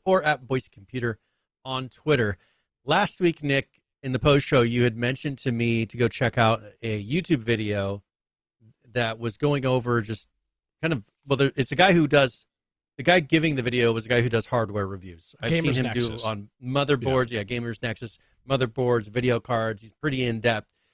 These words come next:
Speaker 1: but he was doing an in-depth, uh, video on, uh, on Li-, Linus Tech Tips, and really just ripping them apart,
Speaker 2: <laughs>
Speaker 1: and not, not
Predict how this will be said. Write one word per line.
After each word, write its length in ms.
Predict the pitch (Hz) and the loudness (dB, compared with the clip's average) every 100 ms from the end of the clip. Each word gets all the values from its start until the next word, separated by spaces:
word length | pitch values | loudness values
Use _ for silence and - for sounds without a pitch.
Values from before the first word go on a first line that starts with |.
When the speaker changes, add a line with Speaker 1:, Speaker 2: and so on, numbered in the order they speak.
| _ - | _ -8
Speaker 1:
but 100 | 123 | -4
he 100 | 233 | 0
was 200 | 208 135 | 0 2
doing 380 | 156 147 135 | 2 2 0
an 160 | 113 107 _ _ | -6 -14 _ _
in-depth, 560 | 147 151 139 135 - _ _ _ _ - | -8 -4 -2 -2 -2 _ _ _ _ -10
uh, 300 | 117 107 104 | -6 -4 -6
video 680 | 101 135 135 123 117 110 110 _ _ _ _ _ _ _ _ - | -2 -2 2 2 2 0 -4 _ _ _ _ _ _ _ _ -6
on, 540 | 131 123 120 113 117 | -4 -2 -4 -6 -8
uh, 320 | 113 110 107 | -8 -8 -8
on 180 | 117 117 | -8 -8
Li-, 280 | 107 139 147 | -6 -6 -4
Linus 320 | 127 131 120 | -4 -4 -2
Tech 180 | - 185 | 0 -2
Tips, 460 | - 98 - - _ _ _ _ _ _ | -2 -6 -6 -20 _ _ _ _ _ _
and 320 | 127 131 110 139 | -8 -6 -4 2
really 360 | 220 175 127 | 4 4 2
just 340 | 107 127 - _ - 107 | 2 -2 -2 _ -20 -6
ripping 460 | 117 214 - 143 | 2 2 2 0
them 160 | 117 98 | -2 -8
apart, 540 | - - 143 107 98 _ | -10 0 2 2 -2 _
Speaker 2:
<laughs> 380 | - - - - | 0 2 0 -2
Speaker 1:
and 300 | 147 135 131 - | -2 -2 -4 -6
not, 340 | 185 208 - | 0 0 0
not 320 | 165 202 226 | -2 0 -2